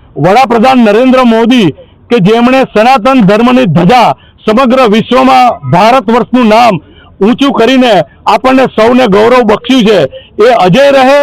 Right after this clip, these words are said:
દીર્ઘાયુ બને અને પુનઃ વડાપ્રધાન પદે સ્થાપિત રહે, તેના માટે રાષ્ટ્રીય મહાયજ્ઞ કિન્નર, નર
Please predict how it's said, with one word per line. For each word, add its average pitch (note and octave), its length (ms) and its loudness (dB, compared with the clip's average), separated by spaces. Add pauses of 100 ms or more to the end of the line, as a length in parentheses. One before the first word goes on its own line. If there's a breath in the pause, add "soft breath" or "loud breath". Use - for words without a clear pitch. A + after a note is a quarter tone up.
(140)
દીર્ઘાયુ G#3+ 560 0
બને C#4 280 0
અને C4 220 0
પુનઃ B3 280 -2 (120)
વડાપ્રધાન C4 560 0
પદે B3 360 0
સ્થાપિત B3 800 -4
રહે, B3 300 0 (420 loud breath)
તેના C4+ 280 2
માટે C#4 280 0
રાષ્ટ્રીય B3 580 0
મહાયજ્ઞ A#3+ 540 2 (540 soft breath)
કિન્નર, B3 440 0
નર A3+ 380 2